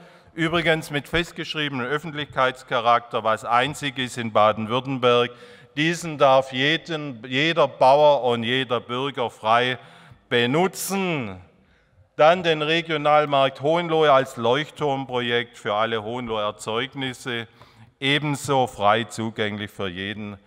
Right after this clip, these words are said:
regionalen Erzeuger. Ich darf noch erwähnen, Rettung und Sicherung der Dorfkäserei in Geifertshofen und viele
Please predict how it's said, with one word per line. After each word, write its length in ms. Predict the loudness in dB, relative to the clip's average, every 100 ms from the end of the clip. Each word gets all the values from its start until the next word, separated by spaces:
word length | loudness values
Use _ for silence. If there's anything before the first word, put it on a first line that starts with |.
| _ _
regionalen 920 | -8 -8 -8 -8 -6 -2 -2 -2 -8 -18 -20 _ -12
Erzeuger. 920 | -12 -8 -2 0 2 0 2 2 0 -6 -16 -20 _ _ _ _ _ _ _ _ _ _ _
Ich 160 | -20 -6
darf 280 | -2 -2 -4
noch 180 | -4
erwähnen, 720 | -4 -2 0 0 -2 -6 -8 -12 -18 -20 -20 -20 _ _
Rettung 800 | -8 -4 -4 -2 -4 -2 -6 -6
und 220 | -6 -6
Sicherung 640 | -6 -8 -6 0 2 2 0
der 100 | 0
Dorfkäserei 1000 | 2 2 0 -2 -2 0 0 4 4 2
in 120 | 4
Geifertshofen 1300 | 6 6 4 0 0 0 2 2 -2 -6 -6 -6 -10 _ _ _ _ _ _ _ -6
und 300 | -2 -2 -4
viele 580 | -4 0 2 2 0